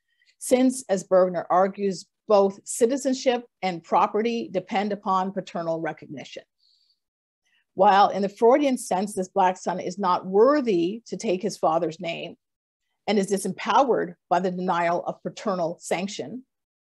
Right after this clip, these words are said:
within the material dimensions of transatlantic slavery, it was the white father's imposition of the family name against the child's will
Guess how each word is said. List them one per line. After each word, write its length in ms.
within 300
the 160
material 480
dimensions 600
of 60
transatlantic 520
slavery, 600
it 60
was 180
the 80
white 260
father's 380
imposition 960
of 220
the 80
family 420
name 380
against 500
the 100
child's 460
will 400